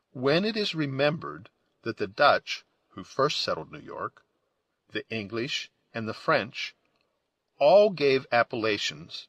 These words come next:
to the tribes that dwelt within the country which is the scene of this story, and that the Indians not only gave different names to their enemies,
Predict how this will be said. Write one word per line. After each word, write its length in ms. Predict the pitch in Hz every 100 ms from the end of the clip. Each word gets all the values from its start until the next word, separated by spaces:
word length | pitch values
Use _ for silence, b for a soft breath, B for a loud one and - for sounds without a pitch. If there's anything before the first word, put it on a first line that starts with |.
| -
to 120 | 117
the 80 | 104
tribes 420 | - 113 107 98
that 160 | 92 -
dwelt 340 | 101 107 87
within 340 | - 92 110 95
the 80 | 92
country 480 | - 123 - 87 -
which 180 | 98 -
is 140 | 87
the 100 | 87
scene 240 | - 104 92
of 100 | 82
this 120 | 82
story, 520 | - - 76 76 110 _ _ _ _ _ _ _ _ -
and 500 | 101 92 95 135 - _ _ _ _ -
that 140 | 139
the 120 | - -
Indians 600 | 165 208 117 98 98 -
not 180 | 127 117
only 220 | 135 127 117
gave 360 | 113 104 98
different 340 | 127 127 127 107
names 340 | 104 101 92
to 160 | - 101
their 160 | 95
enemies, 600 | - 143 131 82 85 -